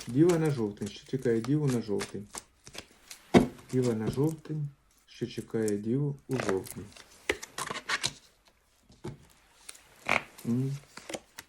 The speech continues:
Діву чекає якийсь новий розвиток, новий етап.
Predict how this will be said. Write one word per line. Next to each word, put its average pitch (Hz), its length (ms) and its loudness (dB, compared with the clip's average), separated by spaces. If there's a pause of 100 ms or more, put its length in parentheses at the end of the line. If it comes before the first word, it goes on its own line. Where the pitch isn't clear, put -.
(3250)
Діву 143 220 4
чекає 143 300 4
якийсь 139 280 4
новий 143 240 8
розвиток, 135 520 2
новий 110 300 6
етап. 120 320 0